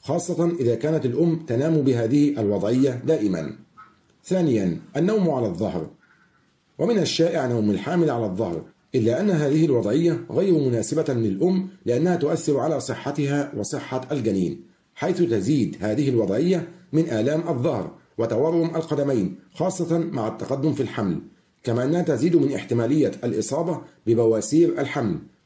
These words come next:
وعندما تستلقي الحامل على ظهرها يقلل ذلك من تدفق الدم للجنين، كما أنه يعرضها لانخفاض ضغط الدم وبعض الأعراض المصاحبة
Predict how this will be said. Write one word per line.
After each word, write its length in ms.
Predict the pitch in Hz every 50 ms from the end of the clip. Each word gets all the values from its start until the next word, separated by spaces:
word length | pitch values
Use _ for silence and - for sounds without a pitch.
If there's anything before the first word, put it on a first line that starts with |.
| _ -
وعندما 360 | 107 120 127 147 196 208 214
تستلقي 440 | 170 165 120 - 180 175 175 - 139
الحامل 400 | 107 - 156 160 151 127 110 101
على 180 | 90 123 143
ظهرها 600 | 131 110 120 101 107 139 165 175 180 170 175 - - - - _ _ _ _ _ _ _
يقلل 600 | - 151 147 - 165 185 180 147 120 101 92 90
ذلك 440 | 87 113 143 160 165 175 170 - - - - -
من 140 | 135 127
تدفق 520 | 117 123 120 156 147 - 156 170 170 - -
الدم 440 | 120 92 - 127 143 156 156 160 - -
للجنين، 640 | 170 170 165 127 123 110 104 95 87 78 69 - - - _ _ -
كما 200 | 160 170 170 147
أنه 280 | 156 180 170 160 143 139
يعرضها 520 | 113 107 110 120 165 156 151 156 160 143
لانخفاض 640 | 127 107 120 113 107 - 101 - 120 143 151 135 113
ضغط 240 | 143 143 117 - 131
الدم 380 | 104 87 113 107 92 80 - - - - _ _ _
وبعض 280 | 101 113 160 170 170 147
الأعراض 560 | 151 - - 107 101 107 131 147 156 151 -
المصاحبة 640 | 135 117 110 101 - 113 110 - 117 104 101 90